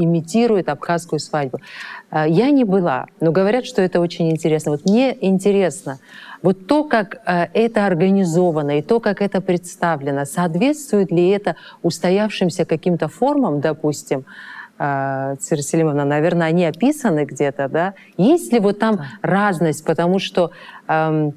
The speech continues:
Speaker 1: вот всегда переживаешь за искаженную подачу, допустим, каких-то, э, ну,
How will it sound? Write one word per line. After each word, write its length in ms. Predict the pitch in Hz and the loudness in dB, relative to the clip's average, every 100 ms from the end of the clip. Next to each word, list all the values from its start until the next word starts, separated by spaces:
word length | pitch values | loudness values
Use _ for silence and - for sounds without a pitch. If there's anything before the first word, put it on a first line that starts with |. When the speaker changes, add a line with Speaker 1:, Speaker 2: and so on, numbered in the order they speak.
| - | -2
Speaker 1:
вот 140 | - 190 | -2 -2
всегда 580 | - 220 196 247 330 349 | 0 2 2 2 2 -2
переживаешь 800 | - 202 196 175 202 233 247 175 | 0 2 2 2 0 0 0 0
за 140 | 185 | 0
искаженную 920 | 180 175 - 190 170 170 233 220 202 | -2 -4 -4 -2 0 2 2 2 2
подачу, 680 | 175 175 165 220 247 - 226 214 - - | 0 0 2 0 0 -2 -2 -2 -10 -2
допустим, 460 | 170 165 196 196 | 0 2 0 0
каких-то, 680 | 170 165 160 208 - 185 170 - - - | 0 -2 0 -2 0 -2 -2 -4 -20 -16
э, 720 | - 147 147 143 139 135 127 50 | -6 -4 -2 -2 -2 -4 -4 -4
ну, 300 | - 208 156 | 0 2 0